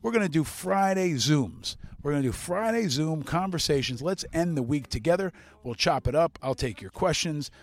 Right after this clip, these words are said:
We'll raise a daytime drink or a coffee, and we'll do it this Friday, February seventeenth, starting at noon. The information will be linked in the show notes. Please spread the word. You do not have to be a Patreon member for this one.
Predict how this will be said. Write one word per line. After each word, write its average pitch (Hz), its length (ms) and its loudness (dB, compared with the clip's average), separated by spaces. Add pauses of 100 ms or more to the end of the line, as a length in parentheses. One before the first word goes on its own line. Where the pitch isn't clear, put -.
(120)
We'll 120 140 -6
raise 127 220 0
a 110 60 -6
daytime 123 580 -2
drink 165 420 -2
or 76 140 -8
a - 40 -12
coffee, 165 460 0 (320)
and 131 80 -4
we'll 143 80 0
do 143 160 0
it 113 180 -10
this 190 220 2
Friday, 151 640 -2
February 151 520 -4
seventeenth, 143 760 -4
starting 165 500 -2
at 151 180 -8
noon. 139 320 -6 (360)
The 143 100 -4
information 151 500 -2
will 123 80 0
be 104 140 -8
linked 131 400 -4
in 104 80 -8
the 95 80 -12
show 208 240 4
notes. 214 320 -2 (240)
Please 160 200 0
spread 131 340 -2
the 98 60 -6
word. 160 380 0
You 135 80 2
do 120 160 -2
not 156 300 0
have 160 140 2
to 147 100 -2
be 139 100 0
a 131 60 0
Patreon 135 480 -2
member 120 240 -2
for 123 100 -6
this 175 240 0
one. 131 180 0